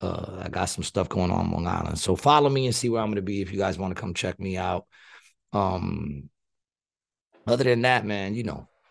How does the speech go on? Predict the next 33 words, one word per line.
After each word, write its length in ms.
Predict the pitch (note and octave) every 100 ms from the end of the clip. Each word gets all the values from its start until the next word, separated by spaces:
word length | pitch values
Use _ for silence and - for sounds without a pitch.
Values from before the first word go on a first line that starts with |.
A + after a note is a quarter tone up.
| _ _ _ _ -
I'm 160 | G2+
just 180 | F#2 F2+
grinding, 420 | - D2 C2+ C#2+ - - - D2 - _ _ _ _ _ -
waiting 220 | G2+ -
for 100 | -
this 160 | F#2
dude 220 | E2 - -
to 60 |
come 240 | - F#2 F2
back. 240 | E2+ E2 _
This, 140 | - D3
this, 320 | - F3 D#3
this 160 | - D3+
is 60 |
what 100 | D#3 B2
happens 260 | B2 A2+
when 80 | G#2+
you 80 | G#2+
have 120 | G#2+
producers 640 | G2+ F2 G#2 G#2 G#2 F2+ E2
that, 320 | F#2+ F2 F2 _ - - _ _ _ _ _ _
you 120 | A2+
know, 340 | A2 F2 E2+ F2
uh, 360 | E2+ D#2+ E2 - _ _ _ _ _ _ _ _ _ -
aren't 260 | A2 A2
committed 420 | - F#2 A#2 A2 G2+
enough 320 | F#2+ F#2 D#2+
to 100 | -
throw, 640 | - G2 F2+ E2 D#2 D#2 _ _ _ _ -
like, 240 | F#2 E2+
just 240 | - D2+
a 40 | F#2+
jug 500 | D2 F#2+ F#2 D#2+